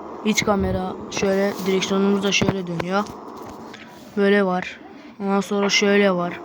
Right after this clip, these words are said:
Uy abi, bu daha güzel la. Bir de işte şu var. Bakın.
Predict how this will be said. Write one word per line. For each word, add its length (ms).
Uy 460
abi, 220
bu 100
daha 160
güzel 320
la. 320
Bir 60
de 160
işte 260
şu 240
var. 160
Bakın. 320